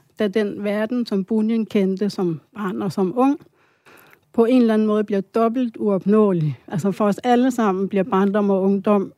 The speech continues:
jo til noget uopnåeligt på et tidspunkt, når vi bliver voksne.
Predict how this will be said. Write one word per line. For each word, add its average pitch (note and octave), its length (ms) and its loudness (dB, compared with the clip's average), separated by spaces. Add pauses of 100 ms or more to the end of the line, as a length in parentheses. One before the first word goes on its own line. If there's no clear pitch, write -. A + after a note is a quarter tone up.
(220)
jo F#3 180 6 (140)
til G#3+ 180 2
noget F3+ 460 6 (240)
uopnåeligt G3 800 2
på G3+ 100 0
et F3+ 100 0
tidspunkt, G#3 500 0
når F3+ 100 4
vi E3 140 2
bliver F3 220 -4
voksne. G#3 480 0